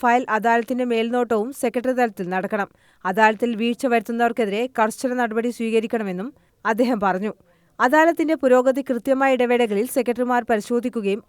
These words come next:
ആവശ്യമായ ഇടപെടലുകൾ നടത്തേണ്ടതുമാണ്. ഓരോ വകുപ്പിലും ഫയൽ തീർപ്പാക്കാൻ ഉചിതമായ നടപടികൾ സെക്രട്ടറി തലത്തിൽ പ്രത്യേകമായി തയ്യാറാക്കി നൽകേണ്ടതാണ്. ഫയൽ തീർപ്പാക്കൽ കാര്യക്ഷമമാക്കാനും വിവരങ്ങൾ ശേഖരിക്കാനും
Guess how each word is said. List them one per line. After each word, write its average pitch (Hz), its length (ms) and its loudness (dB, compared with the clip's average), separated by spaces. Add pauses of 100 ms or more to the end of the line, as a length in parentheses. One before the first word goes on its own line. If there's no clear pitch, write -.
ആവശ്യമായ 247 560 0
ഇടപെടലുകൾ 226 520 -2 (100)
നടത്തേണ്ടതുമാണ്. 202 720 -2 (420)
ഓരോ 226 320 4
വകുപ്പിലും 226 400 0 (100)
ഫയൽ 233 280 0
തീർപ്പാക്കാൻ 226 440 0 (100)
ഉചിതമായ 233 480 0
നടപടികൾ 220 480 -2
സെക്രട്ടറി 226 380 -4
തലത്തിൽ 226 340 -2
പ്രത്യേകമായി 240 680 2
തയ്യാറാക്കി 233 480 2
നൽകേണ്ടതാണ്. 190 600 -2 (360)
ഫയൽ 302 320 6
തീർപ്പാക്കൽ 294 480 0 (120)
കാര്യക്ഷമമാക്കാനും 247 920 2
വിവരങ്ങൾ 240 340 0 (120)
ശേഖരിക്കാനും 226 560 0